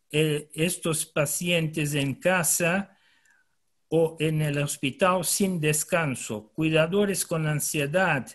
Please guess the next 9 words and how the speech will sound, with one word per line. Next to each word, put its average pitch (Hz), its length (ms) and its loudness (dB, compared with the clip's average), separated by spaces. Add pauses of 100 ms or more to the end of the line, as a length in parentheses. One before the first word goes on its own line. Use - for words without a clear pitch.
(320)
crisis 170 440 -2
psicóticas, 151 1000 -2
gran, 165 460 0
gran 170 280 0
cambios 151 580 -2
de 151 80 0
humor. 170 500 0 (400)
Hubo 170 340 2
también 160 640 0